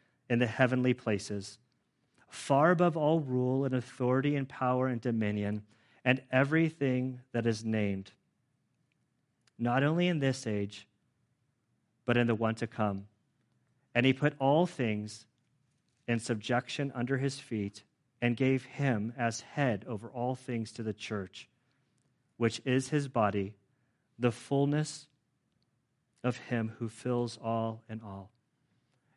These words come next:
And so first he says this power that was demonstrated in Christ first through the resurrection from the dead, that when Jesus was crucified, he was dead, he was in the grave, he was in the tomb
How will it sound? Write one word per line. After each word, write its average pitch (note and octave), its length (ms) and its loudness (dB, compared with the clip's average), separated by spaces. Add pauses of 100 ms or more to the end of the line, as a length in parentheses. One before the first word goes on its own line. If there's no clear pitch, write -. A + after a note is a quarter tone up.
And A2 80 -10
so A#2 120 2
first B2+ 280 0
he C3+ 80 0
says A#2+ 300 0
this A2+ 140 -6
power C3+ 420 0
that C3 140 -6
was A#2 140 -4
demonstrated A#2 600 -4
in A2+ 100 -2
Christ G#2+ 420 -4
first C3 540 -2 (500)
through C3 120 4
the A#2+ 100 4
resurrection A2+ 580 2
from A2 120 -6
the A2 80 2
dead, G2+ 280 -2
that A2+ 120 -6
when A2 220 -2
Jesus A#2+ 440 0
was A#2 160 -6
crucified, B2+ 640 0
he A#2 100 -2
was G2+ 200 -2
dead, B2 260 0
he A2+ 120 -4
was G#2+ 160 -4
in A#2+ 140 0
the A2+ 80 0
grave, A#2 400 0
he A#2 80 -2
was A#2+ 160 -2
in A2 60 -2
the G#2 80 -4
tomb A#2+ 460 0